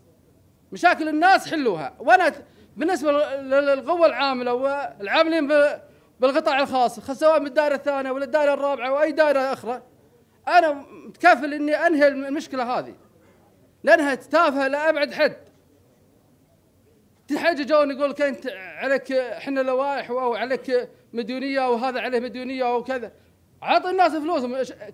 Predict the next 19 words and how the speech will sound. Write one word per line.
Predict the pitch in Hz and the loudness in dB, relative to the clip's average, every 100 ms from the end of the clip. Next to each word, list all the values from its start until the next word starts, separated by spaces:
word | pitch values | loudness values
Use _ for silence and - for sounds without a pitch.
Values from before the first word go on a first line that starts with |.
| - | -4
كل | 349 349 | 0 0
الكويت، | 311 311 339 339 - | 0 4 6 6 0
كل | - 302 | -10 -4
الناس، | 320 330 349 - | -2 2 2 0
كل | 302 | -6
الموظفين | 311 320 302 285 330 302 - _ _ - | -2 -2 -2 -4 -4 -6 -10 _ _ -2
ياخذون | 302 320 320 311 | 2 2 2 -2
معاشات | 285 294 320 349 302 | 0 2 2 2 0
ويعطونكم، | 262 320 233 262 262 | -4 -6 -6 -6 -4
آه، | 269 262 247 214 _ _ _ _ | -4 -4 -8 -14 _ _ _ _
يسددوا، | - 254 - 302 226 208 220 220 240 | -10 -8 2 2 2 -4 -6 -8 -6
تسددون | 311 311 254 285 | -2 -2 -2 -4
من، | 254 254 247 | -4 -6 -4
آه، | 254 240 - _ _ _ | -4 -6 -10 _ _ _
المستحقات | 240 240 240 220 254 - - | -8 -4 -6 0 0 0 -6
تبعكم. | 175 131 - 131 _ _ _ _ | -8 -10 -14 -20 _ _ _ _
عندكم | 320 349 320 320 | -4 -2 -2 -2
أنتم | 302 285 | -4 -4
نظام، | 285 349 294 | 0 0 -2